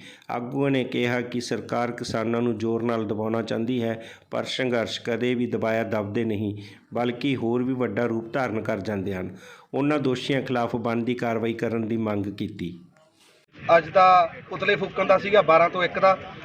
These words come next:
Speaker 2: ਤੋਂ ਅੱਜ ਜਿਹੜੇ ਅਸੀਂ, ਅ, ਕਿਸਾਨਾਂ ਨੇ ਜਿਹੜੇ ਹੈਗੇ ਆਪਣੇ ਜੋ ਕਿਸਾਨ ਧਰਨੇ 'ਤੇ ਬੈਠੇ ਆ, ਉਹਨਾਂ ਦੇ ਲਈ ਜਿਹੜਾ ਹੈਗਾ ਸਾਡੇ ਪਿੰਡ ਦਾ ਇੱਕ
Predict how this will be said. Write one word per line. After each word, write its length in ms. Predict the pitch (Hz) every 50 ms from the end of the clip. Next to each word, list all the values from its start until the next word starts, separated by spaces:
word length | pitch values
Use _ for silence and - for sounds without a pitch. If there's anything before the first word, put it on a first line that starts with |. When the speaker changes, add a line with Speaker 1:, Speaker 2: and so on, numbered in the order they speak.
| - -
Speaker 2:
ਤੋਂ 180 | 196 202 202
ਅੱਜ 140 | 196 - 202
ਜਿਹੜੇ 220 | 196 202 214 214
ਅਸੀਂ, 280 | 214 208 214 196 190 190
ਅ, 800 | 180 - - - - - - - - - 160 160 165 165 170 170
ਕਿਸਾਨਾਂ 480 | 160 165 - 165 185 175 175 185 190 196
ਨੇ 140 | 196 202 196
ਜਿਹੜੇ 200 | 190 190 208 196
ਹੈਗੇ 220 | 180 190 190 202
ਆਪਣੇ 440 | 196 185 175 175 180 180 175 175 165 - - - - - - - - - - - - - -
ਜੋ 60 | 170
ਕਿਸਾਨ 340 | 170 - - - 185 185 190
ਧਰਨੇ 260 | - 196 180 156 165
'ਤੇ 100 | - 190
ਬੈਠੇ 340 | 165 175 165 160 170 180 185
ਆ, 140 | 180 180 156 160 - - - -
ਉਹਨਾਂ 180 | 170 180 202 208
ਦੇ 100 | 208 202
ਲਈ 120 | 196 190
ਜਿਹੜਾ 240 | 185 196 196 202 190
ਹੈਗਾ 180 | 185 180 196 196
ਸਾਡੇ 280 | - 180 165 170 185
ਪਿੰਡ 220 | 185 - 180 175 175
ਦਾ 140 | 175 180 180
ਇੱਕ 380 | 165 - 175 175 170 165 147